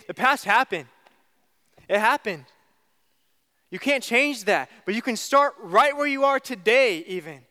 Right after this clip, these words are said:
and you can change the ending of your story. You can say, "I believe there's a better way," 'cause there is. I promise you, it gets better than this. God has a plan for your life, but it comes from having a godly grief where you repent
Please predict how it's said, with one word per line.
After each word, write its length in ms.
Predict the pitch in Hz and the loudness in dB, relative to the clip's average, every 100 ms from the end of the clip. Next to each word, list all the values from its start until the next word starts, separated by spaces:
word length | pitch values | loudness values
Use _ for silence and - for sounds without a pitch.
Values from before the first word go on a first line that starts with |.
| _ _ _ - | _ _ _ -18
and 120 | 143 | -16
you 80 | 165 | -16
can 120 | 160 | -16
change 280 | - 151 - | -16 -16 -18
the 100 | - | -20
ending 380 | 135 110 101 101 _ _ _ | -20 -20 -20 _ _ _ _
of 140 | 120 107 | -20 -20
your 100 | 107 | -20
story. 460 | - 107 95 _ _ _ _ _ _ _ _ | -20 -20 -20 _ _ _ _ _ _ _ _
You 60 | 135 | -18
can 40 | |
say, 160 | - 147 | -16 -14
"I 140 | 151 | -16
believe 280 | 151 135 139 | -16 -20 -20
there's 180 | 127 117 | -20 -20
a 60 | _ - | _ -20
better 260 | 113 117 | -18 -18
way," 280 | 107 113 113 | -18 -16 -16
'cause 180 | - 135 | -18 -20
there 180 | 120 - | -20 -20
is. 600 | 160 165 156 - - - _ _ _ _ _ _ _ - | -18 -14 -14 -16 -20 -20 _ _ _ _ _ _ _ -16
I 80 | 151 | -16
promise 440 | - 170 180 151 | -10 -8 -8 -10
you, 80 | 139 | -14
it 60 | |
gets 180 | 175 - - _ | -12 -14 -16 _
better 280 | 156 196 190 | -8 -6 -6
than 220 | 165 147 | -8 -12
this. 560 | 131 101 - - - _ _ _ _ _ _ _ _ _ | -16 -18 -20 -20 -20 _ _ _ _ _ _ _ _ _
God 160 | - 180 | -12 -10
has 140 | 196 | -10
a 40 | 147 | -14
plan 320 | - 180 190 | -14 -10 -10
for 140 | - | -10
your 140 | 139 120 | -14 -14
life, 680 | 131 165 180 147 - _ _ _ _ _ _ _ | -8 -8 -8 -12 -20 _ _ _ _ _ _ _
but 100 | 143 | -16
it 120 | - | -16
comes 500 | - 180 208 180 139 - _ _ | -12 -6 -4 -6 -10 -20 _ _
from 220 | - 147 | -14 -10
having 300 | 160 165 143 | -10 -10 -14
a 100 | 131 - | -16 -14
godly 440 | 185 180 185 165 - | -10 -10 -10 -12 -14
grief 400 | 156 180 160 - | -8 -6 -6 -8
where 80 | 156 | -16
you 120 | 139 | -16
repent 500 | 127 - - 196 | -18 -18 -10 -10